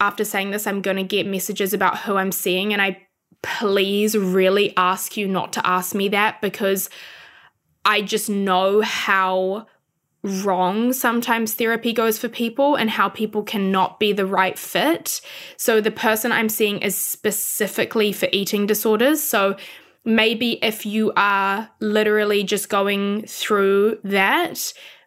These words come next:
reach out to me and maybe I can give you his name. I don't even know if he'll be comfortable with that, to be honest. Um, I'd have to check with him, but it is just such,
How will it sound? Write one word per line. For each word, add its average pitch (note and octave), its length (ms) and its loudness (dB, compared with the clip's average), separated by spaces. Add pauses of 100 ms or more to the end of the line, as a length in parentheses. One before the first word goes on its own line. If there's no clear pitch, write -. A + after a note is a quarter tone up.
reach A3 320 2
out G3+ 220 0
to A3+ 100 -4
me G#3 200 2
and G3+ 140 0
maybe F#3+ 300 2
I F#3+ 100 2
can G#3 160 -6
give G3 200 -2
you G3+ 120 0
his G3 220 -2
name. F#3+ 380 0
I G3+ 80 2
don't A3 160 2
even A3+ 160 0
know G#3+ 80 2
if G#3 80 -2
he'll F#3+ 260 -2
be G#3+ 140 0
comfortable G#3+ 480 0
with G#3+ 100 0
that, G#3+ 240 0
to A#3+ 80 -2
be A3 140 0
honest. B3 580 0 (540)
Um, G3 320 2
I'd G3+ 160 0
have F#3+ 280 -4
to G3+ 100 -4
check - 340 -6
with G3+ 120 -4
him, A#3 360 0
but F#3+ 260 2 (560)
it A3+ 120 2
is G#3 200 0
just - 320 -4
such, - 640 -2